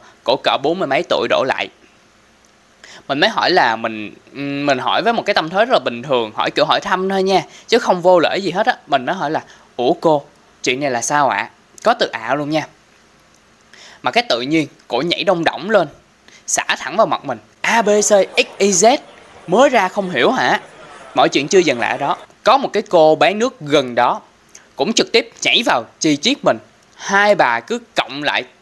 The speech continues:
người ca kẻ sướng vậy trước mặt mình như vậy đó. Mà mình kiểu không phải là cái kiểu mà có thể cãi chem chép, chem chép, ờm, kiểu cãi chem chém, chém chém.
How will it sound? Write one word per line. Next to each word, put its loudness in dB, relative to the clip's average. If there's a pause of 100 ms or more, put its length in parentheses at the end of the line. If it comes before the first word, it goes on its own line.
(120)
người 0
ca 2
kẻ -2
sướng 2
vậy -4
trước 0
mặt -10
mình -2
như -4
vậy 2
đó. -2 (1040)
Mà -2
mình -6
kiểu -2
không 0
phải 0
là -2
cái 0
kiểu -6
mà -2 (280)
có 2
thể 0
cãi -4
chem -6
chép, -2
chem -6
chép, -2 (800)
ờm, -2
kiểu -2
cãi -2 (100)
chem 2
chém, -4
chém -2
chém. -2